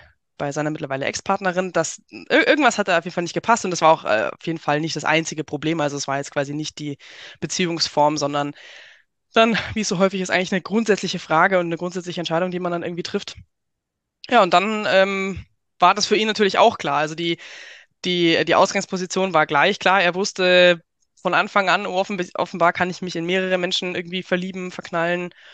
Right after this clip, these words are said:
Und f-, ich hab sowieso nie kapiert, warum man monogam sein muss. Also <laughs> war das dann in dem Fall sehr gut, hat es dann gut zusammengepasst und dann haben wir halt unseren gemeinsamen Weg in der, in der Nicht-Monogamie gefunden.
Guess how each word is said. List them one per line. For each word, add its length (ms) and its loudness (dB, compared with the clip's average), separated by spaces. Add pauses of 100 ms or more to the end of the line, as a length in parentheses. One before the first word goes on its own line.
(220)
Und 260 -2
f-, 240 -20 (180)
ich 180 0
hab 120 -2 (680)
sowieso 300 -6
nie 100 -2
kapiert, 420 -2
warum 200 0
man 140 0
monogam 440 2
sein 200 4
muss. 240 0
Also 240 0 (160)
<laughs> 160 -20
war 340 0
das 180 0
dann 160 4
in 120 -4
dem 200 -8
Fall 160 -2
sehr 100 -4
gut, 180 -12 (520)
hat 100 0
es 100 -2
dann 200 4
gut 140 -2
zusammengepasst 720 0
und 80 -4
dann 160 -4
haben 120 -2
wir 80 2
halt 160 0
unseren 340 -4
gemeinsamen 720 2
Weg 260 -6
in 220 -8
der, 280 -2 (460)
in 120 -8
der 80 -2
Nicht-Monogamie 680 -6
gefunden. 440 -8